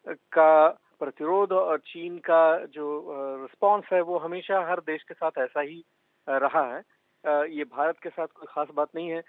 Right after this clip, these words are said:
इसके पहले जब, अ, दलाई लामा मंगोलिया गए हुए थे, तो मंगोलिया के साथ भी चीन ने इसी तरह का बर्ताव किया।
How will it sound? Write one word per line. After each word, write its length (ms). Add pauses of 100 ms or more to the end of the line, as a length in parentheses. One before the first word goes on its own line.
(340)
इसके 260
पहले 360
जब, 280
अ, 460
दलाई 160
लामा 260
मंगोलिया 480
गए 160
हुए 200
थे, 140 (520)
तो 60
मंगोलिया 420
के 100
साथ 200
भी 100
चीन 260
ने 180
इसी 300
तरह 220
का 320
बर्ताव 360
किया। 240